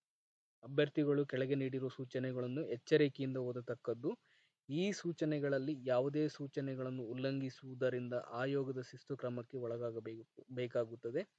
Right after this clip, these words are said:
ದಂಡನಾರ್ಹವಾಗುತ್ತದೆ. So, ಕೇರ್‌ಫುಲ್ ಆಗಿ ಬರೆಯುವ ಮುಂಚೆ ಈ ಇನ್‌ಸ್ಟ್ರಕ್ಷನ್ ಅನ್ನು ಕ್ಲಿಯರ್ ಆಗಿ ನೀವು ಓದ್ಕೊಳ್ಳಿ. ನಾವು ನೋಡ್ತಾ ಹೋಗುವ very important ಇನ್‌ಸ್ಟ್ರಕ್ಷನ್‌ಗಳನ್ನು ಕೊಟ್ಟಿದ್ದಾರೆ.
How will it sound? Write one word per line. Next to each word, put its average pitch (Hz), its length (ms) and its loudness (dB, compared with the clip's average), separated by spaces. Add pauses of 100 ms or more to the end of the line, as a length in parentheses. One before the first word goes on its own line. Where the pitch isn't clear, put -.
(380)
ದಂಡನಾರ್ಹವಾಗುತ್ತದೆ. 127 1400 -2 (760)
So, 131 240 0
ಕೇರ್‌ಫುಲ್ 131 460 -2
ಆಗಿ 127 340 0 (380)
ಬರೆಯುವ 131 300 2
ಮುಂಚೆ 127 540 4
ಈ 131 260 0
ಇನ್‌ಸ್ಟ್ರಕ್ಷನ್ 127 500 -4
ಅನ್ನು 127 220 -4
ಕ್ಲಿಯರ್ 127 380 0
ಆಗಿ 120 200 -2
ನೀವು 139 180 -6
ಓದ್ಕೊಳ್ಳಿ. 120 500 -6 (1400)
ನಾವು 131 160 -2
ನೋಡ್ತಾ 135 400 0
ಹೋಗುವ 131 340 0 (480)
very 127 220 -2
important 139 640 -6 (120)
ಇನ್‌ಸ್ಟ್ರಕ್ಷನ್‌ಗಳನ್ನು 131 720 -2
ಕೊಟ್ಟಿದ್ದಾರೆ. 117 540 -2